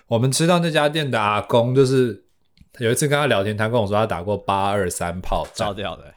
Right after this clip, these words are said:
Speaker 2: 这真的超屌的，
Speaker 1: 对，
Speaker 2: 打过八二三。
Speaker 1: 超屌。然后那个，那个，那个阿公后来就再也没有出现过。那我们，我们的心里都是假设他应该已经，已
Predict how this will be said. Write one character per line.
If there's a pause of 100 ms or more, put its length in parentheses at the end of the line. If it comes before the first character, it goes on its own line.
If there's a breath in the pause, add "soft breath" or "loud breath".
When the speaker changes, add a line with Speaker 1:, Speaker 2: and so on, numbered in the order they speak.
(160)
Speaker 2:
这
真
的
超
屌
的，
Speaker 1:
对，
Speaker 2:
打
过
八
二
三。
Speaker 1:
超
屌。
然
后
那
个，
那
个，
那
个
阿
公 (500 soft breath)
后
来
就
再
也
没
有
出
现
过。 (220)
那
我
们，
我
们
的
心
里
都
是
假
设
他
应
该
已
经，
已